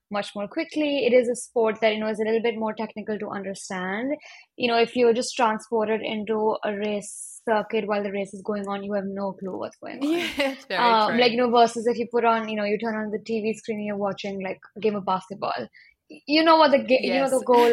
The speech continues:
Speaker 1: is, you
Speaker 2: <laughs>
Speaker 1: know what's going on, like, you know a little bit more. So I
Speaker 2: Yeah.
Speaker 1: really love to connect with people for that reason, because I do think we all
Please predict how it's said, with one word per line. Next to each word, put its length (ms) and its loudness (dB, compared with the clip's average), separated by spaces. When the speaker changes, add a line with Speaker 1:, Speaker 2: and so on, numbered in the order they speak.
Speaker 1:
is, 180 4
you 80 0
Speaker 2:
<laughs> 0 -
Speaker 1:
know 80 0
what's 180 0
going 240 0
on, 260 -2
like, 200 0
you 160 -2
know 120 6
a 120 4
little 180 0
bit 140 -4
more. 320 -4
So 120 6
I 240 8
Speaker 2:
Yeah. 60 2
Speaker 1:
really 260 2
love 220 4
to 560 4
connect 380 -4
with 160 -6
people 480 -2
for 80 -6
that 240 -2
reason, 420 -6
because 180 -6
I 160 0
do 240 -4
think 180 -4
we 120 -2
all 300 2